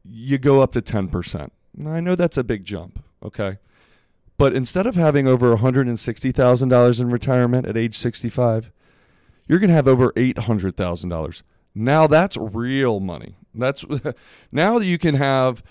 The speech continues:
uh, a, a more comfortable retirement. But let, let's back up for a, a, a second here. If you're gonna have,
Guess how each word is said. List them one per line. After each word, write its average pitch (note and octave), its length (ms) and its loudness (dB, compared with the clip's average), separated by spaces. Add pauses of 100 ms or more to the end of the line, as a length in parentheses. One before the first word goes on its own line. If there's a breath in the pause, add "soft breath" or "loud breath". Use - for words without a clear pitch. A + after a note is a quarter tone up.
(360 soft breath)
uh, A2+ 520 2
a, A#2 140 2
a G#2 40 0
more D3 340 2
comfortable C3 640 0
retirement. G2+ 640 -6 (540 soft breath)
But D3+ 300 0
let, G#3+ 200 -6
let's A3 180 -4
back F#3 300 -4
up - 160 -6
for A#2 200 -4 (260)
a, E2+ 60 -12 (300)
a, A#2 40 -10
a A2 40 -12
second G2 380 -8
here. E2+ 300 -8 (760)
If C#3+ 140 2
you're F#3+ 140 -2
gonna A#3 180 -2
have, C3+ 460 0